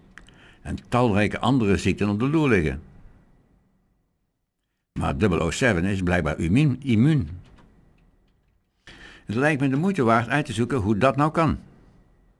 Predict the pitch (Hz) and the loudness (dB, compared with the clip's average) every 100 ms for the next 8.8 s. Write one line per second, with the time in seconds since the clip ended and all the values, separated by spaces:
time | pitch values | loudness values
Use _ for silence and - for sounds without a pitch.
0 | _ _ _ _ _ _ _ _ _ _ | _ _ _ _ _ _ _ _ _ _
1 | _ _ - - - 87 90 - 110 143 | _ _ -20 -18 -14 -8 -4 2 2 2
2 | - - - - - 113 104 - 92 135 | -4 -18 -20 -20 -8 -6 -4 -2 0 0
3 | 165 120 110 95 98 110 - 123 113 - | 0 -2 -2 -2 -2 -2 -4 -4 -4 2
4 | 135 117 120 - 135 170 180 160 135 131 | 2 2 0 0 0 2 0 0 0 2
5 | 127 110 104 - - - - - _ _ | 2 2 0 -2 -12 -20 -20 -20 _ _
6 | _ _ _ _ _ _ _ _ _ - | _ _ _ _ _ _ _ _ _ -20
7 | - - 104 160 135 98 92 135 139 87 | -20 -10 0 2 2 0 0 2 2 2
8 | 92 123 98 82 - 87 127 135 | 0 0 0 -2 -2 -4 -2 -6